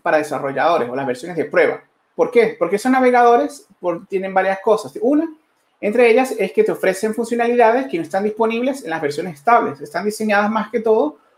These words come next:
para los programadores o diseñadores o personas que trabajan en la creación de páginas web. Y también porque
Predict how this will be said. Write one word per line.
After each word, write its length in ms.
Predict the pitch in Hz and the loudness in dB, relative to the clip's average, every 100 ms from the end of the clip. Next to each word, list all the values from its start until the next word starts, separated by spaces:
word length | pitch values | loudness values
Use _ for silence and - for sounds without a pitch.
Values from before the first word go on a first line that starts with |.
| _ _ | _ _
para 260 | - 180 170 | 2 4 4
los 1120 | 170 165 160 156 156 151 147 143 143 147 - | 6 6 6 4 2 2 2 2 0 -2 -4
programadores 680 | - 143 143 139 180 302 214 | 2 2 2 2 2 2 2
o 260 | 180 156 143 | -2 -2 -4
diseñadores 580 | - 143 147 143 175 254 | -8 -6 -2 2 2 2
o 60 | 254 | -2
personas 360 | 180 190 220 | -6 -4 -4
que 80 | 208 | -4
trabajan 600 | 156 135 147 185 180 151 | -2 2 2 0 -6 -8
en 120 | 135 | -10
la 60 | - | -10
creación 360 | 139 127 147 | -4 -4 -4
de 80 | 147 | -4
páginas 360 | 143 151 160 175 | -2 -2 -2 0
web. 160 | 240 233 _ _ _ _ _ 262 | 0 0 _ _ _ _ _ 2
Y 60 | |
también 320 | 269 294 294 | 4 6 4
porque 300 | 294 262 214 | 4 2 2